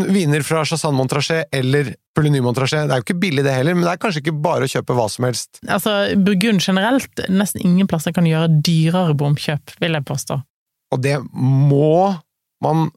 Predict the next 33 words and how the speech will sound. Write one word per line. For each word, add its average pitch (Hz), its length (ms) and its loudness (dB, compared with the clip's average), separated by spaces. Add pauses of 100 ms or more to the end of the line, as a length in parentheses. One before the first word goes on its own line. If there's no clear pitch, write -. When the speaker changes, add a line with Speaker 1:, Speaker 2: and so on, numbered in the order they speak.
Speaker 1:
få 143 200 0
med 110 160 -2
seg. 175 260 -4 (160)
Her 143 160 0
må 123 280 2
man 135 180 0
være 117 180 0
litt 131 160 -4
ydmyk. 135 340 -2
Det - 80 -4
er - 120 -6
ikke - 280 -8
bare 131 360 0 (720)
å 139 140 -2
komme 113 320 0
med 113 140 0
en 123 80 -4
feit 120 260 -4
lommebok 113 520 -2
og 123 340 0 (220)
handle 110 360 -2
løs, 151 220 -2
for 170 100 -2
sjansen 147 320 -2
er 151 160 -4
veldig 131 400 -2
stor 170 200 -2
for 156 100 -4
å 147 80 -2
tråkke - 180 -4
feil. 214 220 0
Speaker 2:
Mm, 170 380 2 (480)
veldig. 180 360 2